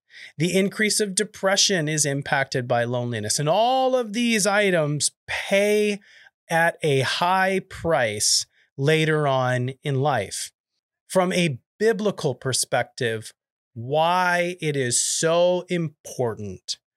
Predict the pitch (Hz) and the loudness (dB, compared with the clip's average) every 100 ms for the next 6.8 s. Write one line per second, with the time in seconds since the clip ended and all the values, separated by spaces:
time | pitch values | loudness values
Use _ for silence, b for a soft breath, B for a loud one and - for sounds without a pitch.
0 | _ _ - 143 - 156 160 - - 160 | _ _ -4 -4 -2 -2 0 -2 -2 -2
1 | - 143 123 117 123 - _ _ - 120 | 0 0 0 -2 -4 -18 _ _ -8 -4
2 | 120 117 123 110 - 98 - 180 175 185 | -2 -2 -2 -2 -2 -4 -2 0 0 0
3 | 196 247 226 139 107 151 - _ _ _ | 0 0 -2 -6 -4 -8 -14 _ _ _
4 | _ _ _ _ _ - - - 180 165 | _ _ _ _ _ -12 -12 -6 0 0
5 | 165 - 147 170 196 240 254 180 - 196 | 0 -2 -2 2 2 2 -2 -4 -2 0
6 | 175 - - - 180 - 87 - | 0 -2 -4 0 0 -2 -8 -8